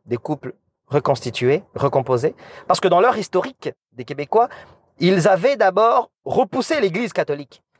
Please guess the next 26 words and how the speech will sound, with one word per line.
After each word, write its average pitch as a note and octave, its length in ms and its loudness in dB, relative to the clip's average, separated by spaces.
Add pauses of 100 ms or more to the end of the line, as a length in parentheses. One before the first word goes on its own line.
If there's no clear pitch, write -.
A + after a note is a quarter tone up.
(100)
Ils A2+ 120 0
avaient C3+ 140 4
repoussé F#3 400 0
l'Église, G3+ 480 -2
l'Église D#3+ 500 -4
chrétienne F3 540 0 (380)
dans F3 140 4
le G3 160 4
but F#3+ 260 -6 (720)
de D#3+ 160 2
se A3 100 0
protéger G3+ 480 0
de G3 80 2
tous A#3+ 180 0
les G3+ 140 2
déboires F#3 420 4
et D#3+ 120 -4 (100)
de E3+ 80 -8
tous A#3 160 -14
les G3 100 -8
sévices F3 380 -12
que G#3 160 -4 (200)
l'Église E3 400 0
catholique F#3 440 0
avait D#3 180 2
fait F3 260 -4